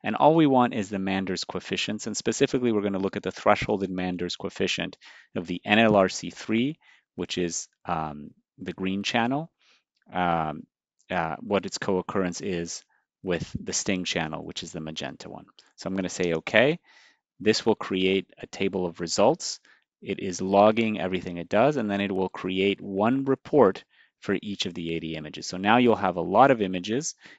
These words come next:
uh, but really we care about these results. And this thresholded M two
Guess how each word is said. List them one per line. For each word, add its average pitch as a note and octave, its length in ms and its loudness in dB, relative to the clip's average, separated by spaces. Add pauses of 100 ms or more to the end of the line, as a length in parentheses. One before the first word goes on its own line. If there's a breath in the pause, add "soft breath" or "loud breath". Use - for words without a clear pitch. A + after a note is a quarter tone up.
(140 loud breath)
uh, F#2+ 200 -4
but G#2+ 180 -2
really D3+ 280 4
we B2 120 4
care A2+ 220 4
about G2+ 260 4
these G2 260 -4
results. F2+ 560 0
And G2 220 -4
this C3 300 4
thresholded A2 880 2 (100)
M F#2+ 320 -6
two A#2 460 4